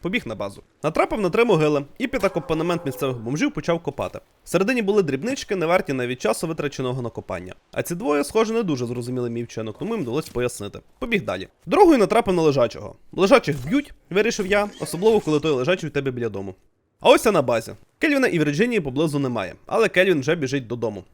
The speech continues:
А от куди біжить Вірджинія — загадка століття. Тягнув один комплект моторошної броні, іншу лишив на складі.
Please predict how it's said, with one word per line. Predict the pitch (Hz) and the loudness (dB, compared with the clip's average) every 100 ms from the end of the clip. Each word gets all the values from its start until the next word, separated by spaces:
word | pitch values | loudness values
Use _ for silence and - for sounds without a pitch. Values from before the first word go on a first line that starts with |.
| _ _ | _ _
А | 147 | 2
от | 165 | 2
куди | - 175 | 2 0
біжить | 156 143 - | 2 -2 -4
Вірджинія — | 120 117 180 254 247 262 - | -6 0 0 2 -2 -4 -8
загадка | 107 120 139 - 175 | -4 0 0 0 -6
століття. | - 123 101 - - _ _ _ - | -6 -6 -8 -14 -20 _ _ _ 0
Тягнув | 180 294 | 2 2
один | 214 226 | 0 0
комплект | 165 160 202 | -2 -2 0
моторошної | 175 170 156 - 147 | -2 -2 -2 -4 -6
броні, | 131 127 117 - - | -4 -6 -8 -10 -6
іншу | 285 339 | -4 0
лишив | 170 143 170 | 0 0 -2
на | 151 | -4
складі. | - 110 98 | -2 -4 -4